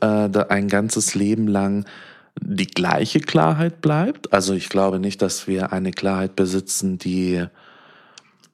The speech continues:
beständig ist, sondern dass eine wahrhaftige Klarheit nur dann existiert, wenn sie sich permanent an unser Leben anpasst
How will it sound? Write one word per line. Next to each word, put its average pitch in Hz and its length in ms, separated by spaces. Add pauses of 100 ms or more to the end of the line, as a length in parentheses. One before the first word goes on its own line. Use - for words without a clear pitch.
(340)
beständig 117 680
ist, 175 240
sondern 127 400
dass 117 340
eine 107 500 (260)
wahrhaftige 113 840
Klarheit 117 920
nur 110 180
dann 101 380
existiert, 147 760 (460)
wenn 123 340
sie 131 200
sich 117 440
permanent 131 840
an 120 140
unser 104 300
Leben 92 360 (120)
anpasst 190 760